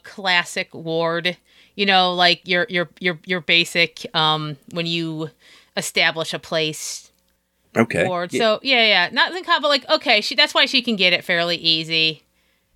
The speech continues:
Speaker 2: Yeah, yeah. Uh, yeah, you can read it, but you can see that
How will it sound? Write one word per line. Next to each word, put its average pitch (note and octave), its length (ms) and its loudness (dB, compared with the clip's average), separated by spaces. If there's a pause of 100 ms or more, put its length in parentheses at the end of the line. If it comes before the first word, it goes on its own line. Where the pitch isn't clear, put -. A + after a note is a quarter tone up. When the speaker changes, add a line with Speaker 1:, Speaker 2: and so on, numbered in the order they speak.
(220)
Speaker 2:
Yeah, E2 400 2 (240)
yeah. D2 220 -8 (640)
Uh, A2+ 180 2
yeah, A2+ 180 4
you F#2+ 200 -4
can B2 280 2
read A2+ 220 0
it, F2 140 0
but E2 280 0 (720)
you C3 200 -4
can C#3 180 2
see F3 300 2
that A2+ 340 4